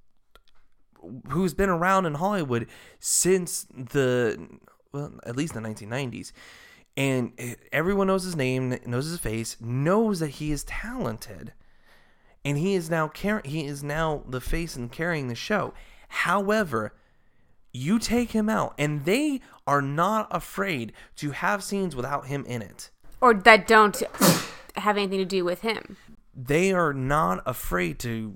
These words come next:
Speaker 1: just completely have scenes without him in it. And it's still strong. It is not suffering when he is not there.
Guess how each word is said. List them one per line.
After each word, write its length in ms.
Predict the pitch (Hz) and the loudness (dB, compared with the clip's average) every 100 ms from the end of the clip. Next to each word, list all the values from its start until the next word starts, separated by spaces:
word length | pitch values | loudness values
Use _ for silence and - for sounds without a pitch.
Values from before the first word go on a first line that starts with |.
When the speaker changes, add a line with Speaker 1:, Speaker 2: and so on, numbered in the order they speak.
| - - | -12 -2
Speaker 1:
just 380 | 160 147 - - - - - - - | 2 2 -2 -12 -20 -20 -20 -20 -6
completely 580 | 160 135 180 - 160 135 | -4 0 0 0 -2 -2
have 400 | - 151 160 143 | -2 0 0 0
scenes 480 | - 170 185 151 123 | -4 -2 0 -2 -2
without 360 | 117 156 156 | -2 -2 -2
him 180 | 123 117 | -6 -6
in 120 | 139 | -6
it. 140 | 107 - - - - - _ _ _ | -6 -12 -20 -20 -20 -20 _ _ _
And 200 | 160 156 | 0 2
it's 280 | 147 180 - | 2 0 0
still 420 | - - - 147 | -2 -2 2 2
strong. 680 | 123 - - 113 107 82 87 - - - - - - | 2 -4 -2 0 0 -4 -10 -16 -20 -20 -20 -6 0
It 140 | 156 | 2
is 160 | 156 143 | 2 4
not 320 | 165 170 - | 4 4 0
suffering 520 | - 170 160 120 113 | 0 2 2 -2 0
when 120 | 110 | -2
he 200 | 110 135 | -2 -2
is 120 | 123 | -2
not 220 | 117 104 101 | -4 -6 -8
there. 260 | 95 - | -12 -14